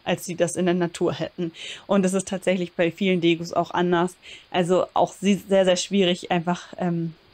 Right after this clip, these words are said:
das zu beurteilen, wenn man halt die Degus nicht kennt. Das ist tatsächlich halt auch bei vielen Verhalten von den Degus so.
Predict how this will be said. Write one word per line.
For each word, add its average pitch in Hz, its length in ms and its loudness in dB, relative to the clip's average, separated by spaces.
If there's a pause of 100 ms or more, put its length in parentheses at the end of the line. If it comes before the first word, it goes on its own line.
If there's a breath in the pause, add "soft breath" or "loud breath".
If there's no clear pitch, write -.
(200)
das - 240 -8
zu 175 140 -2
beurteilen, 175 800 0 (480 soft breath)
wenn 175 100 2
man 175 160 2
halt 165 160 -2
die 170 80 -4
Degus 165 380 -2
nicht 180 200 -6
kennt. 170 300 0
Das 160 140 -2
ist 165 140 -8
tatsächlich 185 480 -4
halt 185 140 0
auch - 80 -6
bei 226 160 0
vielen 330 320 2
Verhalten 170 460 -2
von - 160 -8
den - 140 -6
Degus - 360 -12
so. 57 180 -10